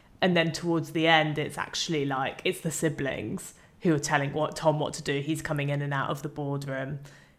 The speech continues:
They're having the discussion. It's being fed back to Tom. Then it, like, get, gets passed along to Greg, and then it goes, like, it's like,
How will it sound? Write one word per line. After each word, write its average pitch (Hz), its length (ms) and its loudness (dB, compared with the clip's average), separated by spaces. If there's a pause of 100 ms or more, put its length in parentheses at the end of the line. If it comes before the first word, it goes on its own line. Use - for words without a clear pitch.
(140)
They're 160 260 6
having 147 320 4
the 143 60 0
discussion. 147 540 0
It's 143 140 -4
being 151 200 -4
fed 143 240 -2
back 143 200 -2
to 143 120 -12
Tom. 143 360 0 (240)
Then 165 140 4
it, - 120 -2
like, 143 200 0
get, 113 140 -4 (680)
gets - 160 -2
passed 165 300 0
along 160 160 2
to 180 100 -4
Greg, 170 600 4
and 165 100 -2
then 156 80 0
it 139 40 0
goes, 160 220 2
like, 180 160 0 (100)
it's 208 160 0
like, 180 240 4